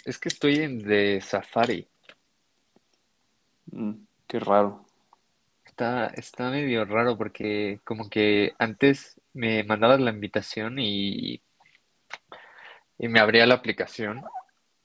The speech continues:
Speaker 1: Entonces estaba mejor porque luego no me llegaban las notificaciones que me mandabas por la app.
Speaker 2: Ujú.
Speaker 1: Pero ahora no
Speaker 2: Sí.
Speaker 1: me abre la, la, ahora no me abre la app, solo me abre Safari y no me deja como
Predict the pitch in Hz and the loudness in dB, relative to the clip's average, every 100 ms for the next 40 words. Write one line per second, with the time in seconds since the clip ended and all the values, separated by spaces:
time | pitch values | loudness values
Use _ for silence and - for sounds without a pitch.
0 | _ - 104 113 123 123 110 101 - 107 | _ -18 -14 -4 0 0 0 -4 -4 -4
1 | 120 117 107 98 104 - - 113 120 120 | -4 -6 -6 -6 -8 -8 -8 -4 -4 -4
2 | 120 107 98 104 107 95 98 95 101 101 | -4 -2 -2 -2 -4 -6 -8 -12 -12 -6
3 | 104 98 110 98 110 - - 92 87 85 | -4 -4 -4 -6 -8 -12 -10 -8 -6 -6
4 | 90 101 - - 82 - - - _ _ | -4 -4 -4 -4 -2 -4 -8 -20 _ _
5 | _ _ _ _ _ _ _ _ - _ | _ _ _ _ _ _ _ _ -20 _
6 | - 139 127 117 120 120 - _ _ _ | -6 -2 2 2 2 -4 -18 _ _ _
7 | _ _ _ 120 117 127 135 123 120 120 | _ _ _ 4 6 6 4 0 4 6
8 | 117 117 117 110 107 101 92 95 98 - | 4 2 -2 -4 -4 -4 -6 -10 -14 -20
9 | _ _ _ _ _ _ _ _ - 95 | _ _ _ _ _ _ _ _ -14 -8
10 | 95 87 87 104 - _ - 120 123 123 | -6 -6 -8 -12 -14 _ -8 -2 -2 -2
11 | 123 117 117 107 98 - - - 120 113 | -4 -4 -2 -2 -4 -6 -12 -6 -4 -2
12 | 98 107 98 101 - 104 - 98 101 - | -2 0 -2 -2 -6 -8 -4 -6 -6 -12
13 | - 107 107 117 110 104 110 - 92 92 | -18 -12 -8 -2 -2 -2 -6 -8 -8 -6
14 | 55 58 58 | -4 -4 -4